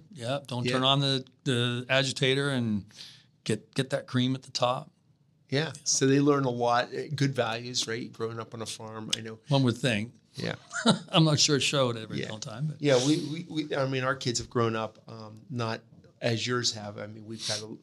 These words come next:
Speaker 2: a small piece of property and a barn and, you know, lots of animals around. We didn't farm it. We just did
Speaker 1: Yeah.
Speaker 2: lots of responsibilities. Let's just put it that way.
Speaker 1: Yeah.
Speaker 2: And it was good. You know,
Speaker 1: Yeah.
Speaker 2: somebody's gotta take care of the,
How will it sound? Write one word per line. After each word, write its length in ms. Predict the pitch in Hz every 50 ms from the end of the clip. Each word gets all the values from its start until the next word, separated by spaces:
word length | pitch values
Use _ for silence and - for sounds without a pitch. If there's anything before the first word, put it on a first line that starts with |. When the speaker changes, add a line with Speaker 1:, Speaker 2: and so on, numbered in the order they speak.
| _ -
Speaker 2:
a 40 | 107
small 220 | - - 123 113
piece 220 | 110 - 117 107 -
of 80 | -
property 340 | - 117 104 101 - 117 110
and 80 | 107 101
a 40 | 101
barn 340 | - 107 104 104 104 104
and, 180 | 104 104 101 101 104 - - - - - _ _ _
you 100 | - 107
know, 160 | 107 107 104 101 - _ _ _ - -
lots 260 | - 113 107 107 -
of 80 | 113 110
animals 340 | 110 107 110 107 104 104 104
around. 220 | 104 104 101 104
We 100 | 107 113
didn't 260 | 113 117 104 104 101
farm 420 | - - - 123 113 107 107 98 98
it. 120 | 98 98 - -
We 120 | 110 107 104
just 220 | - - - -
did 200 | 117 110 104 101 - _ _ _ _ -
Speaker 1:
Yeah. 80 | 110 110
Speaker 2:
lots 120 | 107 -
of 80 | 120 104 - - _ -
responsibilities. 960 | 123 113 - - - 117 107 104 - 107 113 107 101 104 101 101 104 104 -
Let's 160 | 110 107 - -
just 180 | 120 - -
put 120 | - 120 113
it 80 | 117
that 240 | 117 120 120 117 107
way. 140 | 117 117 107
Speaker 1:
Yeah. 220 | 107 127 123 127 - - - - _ _
Speaker 2:
And 200 | - 131 131 131
it 80 | 131 139
was 180 | 147 151 147 147
good. 320 | - 208 - - 113 -
You 80 | 120 120
know, 80 | 117
Speaker 1:
Yeah. 120 | 117 110 107
Speaker 2:
somebody's 360 | - - 135 127 131 123 -
gotta 140 | - 127 127
take 160 | - 135 135
care 140 | - 135 135
of 60 | 131
the, 120 | 131 120